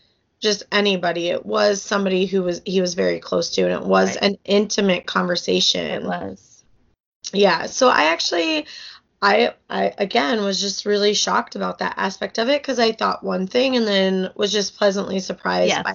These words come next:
Speaker 1: how it, how it was introduced. Um, I have tried to read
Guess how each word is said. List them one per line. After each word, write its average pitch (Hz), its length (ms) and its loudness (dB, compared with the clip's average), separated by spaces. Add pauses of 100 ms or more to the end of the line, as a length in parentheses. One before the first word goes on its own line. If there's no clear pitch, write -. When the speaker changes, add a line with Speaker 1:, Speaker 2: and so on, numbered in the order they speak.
Speaker 1:
how 175 200 4
it, 175 220 -2
how 202 260 4
it - 60 -2
was 196 160 -4
introduced. 180 800 -4 (460)
Um, 185 680 2 (380)
I 220 180 4
have 208 200 0
tried 202 380 0
to 202 140 -6
read 190 580 -2